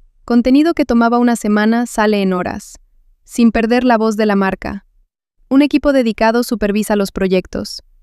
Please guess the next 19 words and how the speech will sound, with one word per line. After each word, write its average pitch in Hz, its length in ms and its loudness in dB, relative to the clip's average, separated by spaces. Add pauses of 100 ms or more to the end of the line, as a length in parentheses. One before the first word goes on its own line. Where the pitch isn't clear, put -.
(220)
Revisa 220 360 0
pruebas, 220 640 -2
evalúa 208 380 0
riesgos, 226 800 -2
mide 214 300 2
avances. 196 680 -4 (440)
Todo 294 240 2
lo 311 120 2
que 247 120 -2
un 247 120 4
director 233 420 0
de 233 100 0
proyectos 214 520 -2
haría, 196 440 -4 (220)
sin 226 260 0
el 208 120 0
cuello 214 280 2
de 214 80 0
botella. 190 560 -4